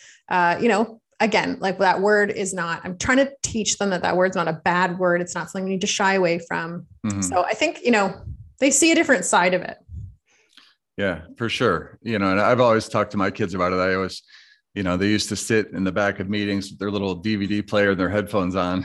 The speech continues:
Speaker 2: <laughs> because they did not wanna listen. They just, you know, watch,
Speaker 1: <laughs>
Speaker 2: watching movies. I've changed diapers in meetings. I mean, all that.
Speaker 1: That's great.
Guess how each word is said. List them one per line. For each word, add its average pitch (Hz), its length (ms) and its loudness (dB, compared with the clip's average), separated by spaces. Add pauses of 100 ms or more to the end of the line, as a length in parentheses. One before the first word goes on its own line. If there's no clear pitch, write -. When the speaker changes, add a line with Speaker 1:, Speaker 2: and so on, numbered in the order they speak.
(160)
Speaker 2:
<laughs> 127 400 -6 (800)
because 117 220 0
they 117 120 4
did 110 120 4
not 131 160 4
wanna 120 160 2
listen. 101 460 -4 (280)
They 87 140 -8
just, - 220 -4
you 427 100 4
know, 139 100 4
watch, 101 280 2
Speaker 1:
<laughs> - 40 -8
Speaker 2:
watching 107 400 0
movies. 98 400 0
I've 104 180 2
changed 104 340 -2
diapers 101 420 -4
in 98 80 -4
meetings. 98 440 -2
I 92 80 -4
mean, 85 180 -4
all 87 240 -2
that. 85 280 -2 (160)
Speaker 1:
That's 240 220 -8
great. 254 400 -4